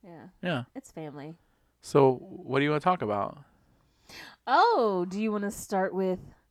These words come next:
Speaker 1: li-
Speaker 2: Akamanto?
Speaker 1: Oh, we could talk about Akamanto.
Speaker 2: Ooh. Do
Speaker 1: Ooh.
Speaker 2: we wanna talk about that first?
Speaker 1: Yeah, sure. Sure.
Speaker 2: So,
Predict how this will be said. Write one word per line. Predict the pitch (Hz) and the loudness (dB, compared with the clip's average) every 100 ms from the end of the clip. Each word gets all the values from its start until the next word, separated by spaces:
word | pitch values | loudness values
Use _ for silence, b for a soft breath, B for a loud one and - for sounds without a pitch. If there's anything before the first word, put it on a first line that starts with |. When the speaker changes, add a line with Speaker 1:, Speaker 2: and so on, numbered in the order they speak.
| _ | _
Speaker 1:
li- | 180 175 | -4 4
Speaker 2:
Akamanto? | 113 - 107 107 110 110 143 160 170 170 - | 6 6 4 2 0 4 6 8 6 0 0
Speaker 1:
Oh, | 196 359 | 4 4
we | 269 | 2
could | 254 | -4
talk | 320 330 | -6 -4
about | 262 170 185 | -6 -6 -10
Akamanto. | 160 143 - 180 330 _ _ _ _ _ | -10 -12 -10 -12 -12 _ _ _ _ _
Speaker 2:
Ooh. | 120 113 143 113 110 117 _ - | -4 -2 -2 -4 -10 -14 _ -6
Do | 247 | -2
Speaker 1:
Ooh. | |
Speaker 2:
we | |
wanna | 110 117 | 0 2
talk | 139 | 2
about | 135 | 2
that | 110 - | 2 0
first? | 156 160 | -4 -2
Speaker 1:
Yeah, | 233 554 349 196 226 | 2 4 4 4 -2
sure. | - 453 453 B B B B | -10 -10 -10 B B B B
Sure. | - 640 554 160 - | 0 4 4 2 -8
Speaker 2:
So, | - 147 139 110 107 | 6 10 12 10 8